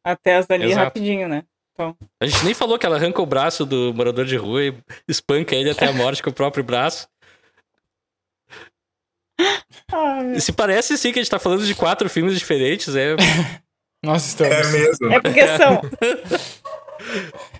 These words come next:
Speaker 3: É o mesmo, mas são quatro filmes diferentes ao mesmo tempo.
Speaker 2: Exato. E, e eu até, me chamou atenção isso, por que que o filme é dividido, né, em quatro momentos e são bem diferentes. É... Acho que é um filme, assim, pra ser revisitado no futuro, talvez.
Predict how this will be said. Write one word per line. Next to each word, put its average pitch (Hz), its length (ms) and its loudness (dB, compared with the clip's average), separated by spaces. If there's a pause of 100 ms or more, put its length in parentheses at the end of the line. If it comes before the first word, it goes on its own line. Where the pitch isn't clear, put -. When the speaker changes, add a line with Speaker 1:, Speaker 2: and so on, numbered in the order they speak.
(380)
Speaker 3:
É 147 100 6
o 196 80 6
mesmo, 196 520 4
mas 208 200 2
são 190 200 2
quatro 175 260 2
filmes 180 220 -4
diferentes 156 400 -2
ao 160 60 -2
mesmo 156 200 -4
tempo. 127 220 -10 (400)
Speaker 2:
Exato. 139 480 -2 (720)
E, 151 240 -8
e 180 120 0
eu 214 120 4
até, 226 360 0
me 208 100 0
chamou 233 180 -2
atenção 302 420 0
isso, 208 140 -2
por 147 100 -10
que 196 120 -6
que - 80 -4
o - 40 -4
filme 185 300 0
é - 20 0
dividido, 143 540 -4
né, 123 100 0
em 123 80 0
quatro 123 300 -2
momentos 117 520 -4
e 104 220 -6
são 110 240 -4
bem 104 160 -2
diferentes. 107 440 -8
É... 214 120 -4 (1700)
Acho 220 200 -2
que 262 80 0
é 240 40 2
um 226 40 0
filme, 220 180 0
assim, 208 200 -2
pra 165 140 -2
ser 165 440 0
revisitado 151 680 0
no 147 80 -2
futuro, 135 380 -6
talvez. 123 480 -4